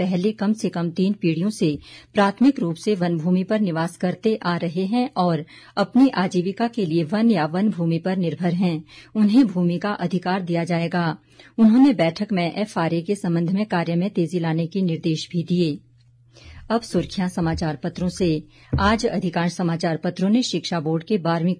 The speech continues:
के संशोधित परिणाम और विमल नेगी केस से जुड़ी खबर को प्रमुखता दी है। अमर उजाला की सुर्खी है, संशोधन के बाद पांच दशमलव चार आठ प्रतिशत बढ़ गया बारहवीं की परीक्षा परिणाम,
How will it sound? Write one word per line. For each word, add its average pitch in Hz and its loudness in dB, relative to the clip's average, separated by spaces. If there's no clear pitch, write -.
के 156 0
संशोधित 180 -4
परिणाम 170 -2
और 160 -4
विमल 185 2
नेगी 165 -2
केस 185 -4
से 175 -2
जुड़ी 160 -2
खबर 175 -4
को 170 -6
प्रमुखता 165 -4
दी 170 -4
है। 170 -2
अमर 233 6
उजाला 165 0
की 175 -6
सुर्खी 175 -4
है, 220 0
संशोधन 185 -2
के 196 0
बाद 165 -2
पांच 190 -4
दशमलव 180 -4
चार 175 -4
आठ 180 -4
प्रतिशत 185 -6
बढ़ 175 -2
गया 180 -2
बारहवीं 202 4
की 175 0
परीक्षा 170 -4
परिणाम, 165 0